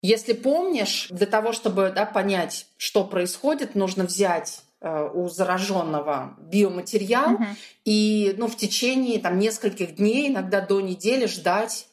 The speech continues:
Speaker 1: да, вот, когда этот ви-, ви-, ви-, вибрион будет, э, выделен.
Speaker 2: Мгм.
Speaker 1: Сотрудники Ермолаевой и она сама разработали экспресс-диагностику.
Speaker 2: Класс.
Speaker 1: Некоторое время Зинаида Виссарионовна работает в Ташкентском институте вакцины сывороток,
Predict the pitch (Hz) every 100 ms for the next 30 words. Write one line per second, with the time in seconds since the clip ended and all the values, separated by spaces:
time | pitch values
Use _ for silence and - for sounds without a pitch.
0 | - 175 190 165 - - 165 165 185 202
1 | 202 175 180 - 185 - 175 185 180 -
2 | 185 170 180 220 214 185 185 190 - 180
3 | 170 190 180 151 - - 220 208 202 190
4 | _ - 220 202 262 285 247 226 196 190
5 | 190 226 254 208 185 185 - 190 226 240
6 | 190 180 202 220 214 214 - - - 208
7 | 190 180 - - _ 160 160 151 156 143
8 | - - - - - - 208 196 - -
9 | _ _ 226 311 - 294 269 262 349 427
10 | 269 247 262 254 240 - 240 269 330 311
11 | 247 214 220 277 277 247 226 196 180 220
12 | 220 220 220 - 269 269 - 226 220 -
13 | 208 - 254 254 226 202 202 - 254 247
14 | - 226 196 170 196 208 269 -